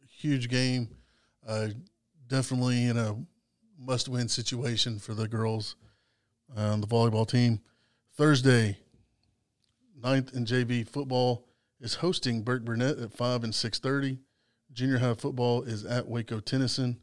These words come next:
at four thirty. And then we just talked about it a minute ago, but a big, uh, district championship match for tennis against Whitney, and that begins at four thirty P M Thursday.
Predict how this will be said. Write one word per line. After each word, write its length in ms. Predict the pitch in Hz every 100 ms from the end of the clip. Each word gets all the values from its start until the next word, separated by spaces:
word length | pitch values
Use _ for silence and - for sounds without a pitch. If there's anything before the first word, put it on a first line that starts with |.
| _ _
at 80 | -
four 240 | - 135
thirty. 400 | 123 123 120 117 - _ _ _ _
And 120 | 107
then 180 | 113 113
we 80 | 110
just 180 | 110 113
talked 200 | 117 110
about 160 | 110
it 80 | 107
a 40 | 107
minute 200 | 113 110
ago, 160 | 110
but 120 | 104
a 60 | 107
big, 400 | 113 120 113 104 _ _ _ -
uh, 200 | 104 104 120
district 320 | 123 - 107
championship 760 | 120 113 113 104 - 117 110 _ _ _ _ _ _
match 520 | 120 117 110 98 - - _ _
for 120 | -
tennis 400 | 104 123 113 101 -
against 300 | 110 110 107
Whitney, 300 | 113 107 110
and 100 | 110
that 120 | 113
begins 300 | 98 110 110
at 100 | 90
four 220 | - 107 98
thirty 340 | - - 98
P 180 | - 87
M 220 | 90 92 - _ _ _
Thursday. 400 | 85 101 87 76